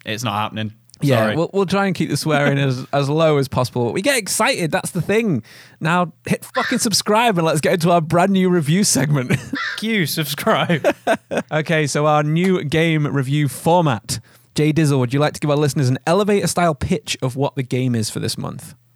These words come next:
Speaker 1: Yes. So Pumpkin Jack puts you in control of the lusciously, luxuriously lashed limbs of Jack.
Speaker 2: Oof.
Speaker 1: That was so hard to say.
Speaker 2: It's delicious. I loved it.
Speaker 1: The world was all nice and chill, much like twenty nineteen. And then the devil decides it's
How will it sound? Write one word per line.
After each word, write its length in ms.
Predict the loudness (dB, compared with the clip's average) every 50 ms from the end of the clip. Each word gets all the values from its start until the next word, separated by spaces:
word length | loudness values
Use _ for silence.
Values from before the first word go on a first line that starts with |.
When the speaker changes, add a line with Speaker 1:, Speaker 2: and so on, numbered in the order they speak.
| _ _ _ -20 -20 _ _ -10
Speaker 1:
Yes. 440 | -6 -6 -4 -4 -4 -6 -8 -8 -10 _ _ _ -20 -20 _ _ _ _ _ _ _ _
So 120 | _ -16 -12
Pumpkin 420 | -8 -6 -6 -6 -6 -6 -6 -4
Jack 400 | -2 -2 -4 -4 -6 -10 -18 -20 _
puts 220 | -8 -8 -6 -6
you 60 | -4 -4
in 140 | -4 -4
control 380 | -4 -4 -6 -4 -2 -2 0 -2
of 120 | -2 -4
the 80 | -4 -6
lusciously, 580 | -4 -4 -4 -4 -4 -4 -6 -4 -4 -4 -4 -4
luxuriously 880 | -4 -6 -6 -6 -4 -2 0 0 0 0 -2 -2 -4 -6 -6 -6 -6
lashed 400 | -6 -4 -4 -6 -6 -6 -8 -8
limbs 440 | -6 -4 -4 -2 -2 -2 -4 -4 -6
of 120 | -8 -10
Jack. 360 | -8 -4 -4 -4 -4 -4 -6 -6 -2
Speaker 2:
Oof. 180 | -2 -2 -2 -2 -6 -10 -16 -18 -14 _
Speaker 1:
That 120 | -8 -8 -6
was 120 | -6 -6
so 260 | -4 -2 0 0 -2
hard 240 | -2 -4 -6 -8 -8
to 100 | -8 -8
say. 180 | -8 -6 -6 -6
Speaker 2:
It's 100 | -6 -6
delicious. 600 | -4 -4 -2 0 0 -2 -2 -2 -4 -6 -6 -6
I 40 |
loved 260 | -4 -2 -4 -2 -4 -6
it. 140 | -6 -6 -8 _ _ _ _ _ _ _ _ _ _ _
Speaker 1:
The 80 | -6 -2
world 320 | 0 0 2 2 0 -2
was 140 | -4 -4 -2
all 160 | -2 0 0
nice 380 | 0 0 -2 -2 -2 -4 -4 -4
and 100 | -4 -4
chill, 460 | -2 -2 -2 -2 -2 -2 -2 -6 -8 -6
much 300 | -4 -4 -4 -4 -4 -4
like 180 | -4 -4 -6
twenty 360 | -6 -6 -4 -4 -4 -4 -4 -4
nineteen. 640 | -2 -2 -2 -4 -4 -4 -4 -2 -2 -4 -4 -6 -10 -14 _ _ -6
And 120 | -2 -2
then 100 | 0 0
the 100 | -2 -2
devil 340 | 0 0 -2 0 -2 -2 -4
decides 520 | -4 -4 -4 -2 0 2 2 0 0 -4 -6
it's 160 | -6 -6